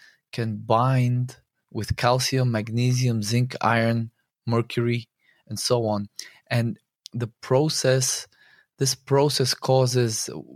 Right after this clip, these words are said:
f-, for whatever reason, the chemical bonds between the, the oxalic acid and the, the mineral or the heavy metal,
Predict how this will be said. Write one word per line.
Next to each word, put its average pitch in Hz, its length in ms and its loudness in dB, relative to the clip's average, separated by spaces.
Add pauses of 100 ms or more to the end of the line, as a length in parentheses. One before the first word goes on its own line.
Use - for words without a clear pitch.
(220)
f-, - 460 -16 (280)
for 120 220 -4
whatever 123 320 4
reason, 123 260 2
the 113 100 -4
chemical 123 800 -2 (380)
bonds 113 720 0
between 113 800 -4
the, 101 460 0 (720)
the - 180 -2
oxalic 117 480 0
acid 113 320 0
and 101 180 0
the, 98 220 -2
the 101 120 -6
mineral 107 400 0
or 101 80 -2
the 107 100 -6
heavy 107 240 0
metal, 110 340 -4